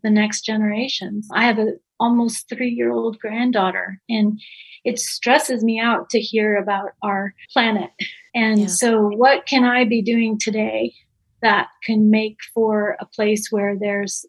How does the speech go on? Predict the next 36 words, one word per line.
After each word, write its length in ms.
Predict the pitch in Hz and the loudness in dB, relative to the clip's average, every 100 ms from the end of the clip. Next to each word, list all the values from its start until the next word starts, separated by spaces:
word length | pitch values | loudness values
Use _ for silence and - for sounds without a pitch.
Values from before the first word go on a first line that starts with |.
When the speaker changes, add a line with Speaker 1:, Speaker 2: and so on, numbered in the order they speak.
| _ | _
Speaker 1:
clean 360 | 262 240 226 | 0 2 2
air 280 | 220 226 220 | 0 -4 -4
to 140 | 214 | -6
breathe 540 | 208 226 214 208 208 214 - | -6 0 0 0 -2 -10 -10
and 280 | 214 202 208 _ - | -8 -6 -10 _ -2
fresh 320 | 247 233 - | 0 2 2
drinking 400 | 240 226 220 214 | 0 0 0 0
water 640 | 208 202 208 208 208 202 190 - | 0 0 -2 -2 -4 -6 -14 -10
and 440 | 202 185 185 196 - _ | -6 -6 -6 -8 -10 _
fields 520 | 262 247 220 208 - | 2 2 2 0 -4
that 200 | 208 202 | -4 -2
we 160 | 226 214 | -4 -4
can 220 | 220 202 | -4 -4
farm 800 | - 220 214 202 202 196 190 226 | -4 -2 0 0 0 0 -2 -6
and 360 | 214 202 196 202 _ | -6 -4 -4 -6 _
fields 440 | 254 247 220 202 202 | 0 2 2 0 -2
where 220 | 208 202 | -2 0
we 160 | 208 | -2
can 240 | 208 202 196 | -2 -4 -2
walk 320 | 202 202 190 - | -2 -2 -4 -8
and 200 | 220 208 | -2 0
bury 360 | 196 196 202 196 | 0 -2 -4 -4
our 140 | 196 | -6
loved 340 | 196 196 196 214 | -4 -6 -6 -6
ones 460 | 208 196 196 190 - _ | -4 0 0 -2 -12 _
and 180 | 220 214 | 0 2
places 500 | 285 277 269 294 277 | 4 2 2 -2 0
to 140 | 285 | -4
play 400 | 277 - 311 311 | -4 0 2 4
in? 300 | 190 175 214 - - | 2 -2 -8 -12 0
'Cause 220 | 247 - - | 0 0 -2
she 260 | - 269 | 2 2
loves 680 | 247 233 226 277 254 214 208 | 0 -2 4 6 6 2 -6
to 100 | - | -6
be 160 | 202 220 | -2 0
outside, 720 | 202 196 180 220 196 185 202 | 2 0 -2 -2 0 0 -4